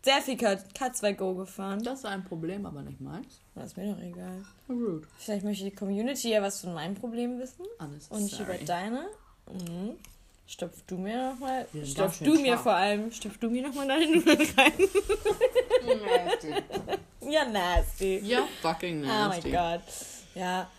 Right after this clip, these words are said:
Speaker 1: Lori hatte auch, ähm, total clever, wie sie so ist, ähm, wollte sie mir was von einem Raumschiff erzählen, mir ist das Wort nicht eingefallen und nannte es dann Mondexemplar.
Speaker 2: Ich finde das Wort irgendwie doch logisch,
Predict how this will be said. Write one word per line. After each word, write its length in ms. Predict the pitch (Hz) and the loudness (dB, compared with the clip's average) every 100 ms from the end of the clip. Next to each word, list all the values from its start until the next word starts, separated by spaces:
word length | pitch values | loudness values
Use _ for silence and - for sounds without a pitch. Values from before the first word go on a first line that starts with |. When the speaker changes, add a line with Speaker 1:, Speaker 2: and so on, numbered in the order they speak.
| - | -10
Speaker 1:
Lori 300 | - 214 233 | 0 4 4
hatte 360 | 254 226 226 156 | 4 2 2 4
auch, 240 | 208 208 208 | 4 2 0
ähm, 580 | - 202 202 196 202 202 - - - - | 0 2 2 0 -2 -4 -12 -20 -20 -10
total 680 | 240 202 214 220 240 240 226 - - - | -8 -2 4 6 8 6 2 -4 -14 -14
clever, 500 | - 226 262 240 214 | 2 4 6 4 4
wie 120 | 208 | 0
sie 160 | 190 180 | -4 -4
so 100 | 175 | -2
ist, 440 | - 381 - - - | 0 0 -2 -10 -10
ähm, 300 | 220 220 214 | -8 -8 -2
wollte 300 | 220 220 220 | -2 -2 -4
sie 160 | 202 | -4
mir 180 | 208 202 | -2 -2
was 180 | 190 196 | -4 -6
von 120 | - | -6
einem 100 | 180 | -6
Raumschiff 540 | 180 208 233 254 226 - | -2 0 0 -4 -8 -6
erzählen, 360 | 190 - 202 | -6 -4 -2
mir 140 | 190 190 | -2 -6
ist 120 | 190 | -8
das 200 | 180 - | -12 -2
Wort 220 | 202 202 | -2 -2
nicht 200 | 208 196 | -6 -6
eingefallen 640 | 185 196 190 196 190 190 180 | -4 -2 -4 -4 -4 -4 -4
und 240 | 190 185 - | -8 -8 -6
nannte 320 | 202 196 202 | -2 -2 -4
es 120 | 202 - | -6 -4
dann 320 | 196 190 - 226 | -6 -6 -10 0
Mondexemplar. 1300 | 302 523 - 269 - 240 220 202 202 180 175 185 220 - _ _ - - - | 4 4 6 4 4 0 0 -2 -4 -2 -4 -6 -8 -14 _ _ -20 -14 -8
Speaker 2:
Ich 140 | 170 | -6
finde 220 | 208 196 175 | -4 -2 -2
das 160 | 156 | -4
Wort 300 | 147 160 160 | -2 0 0
irgendwie 280 | 147 151 143 | -4 -4 -4
doch 260 | 139 139 143 | -4 -4 -2
logisch, 760 | 131 131 113 120 233 - - | -2 -2 -4 -6 -8 -14 -18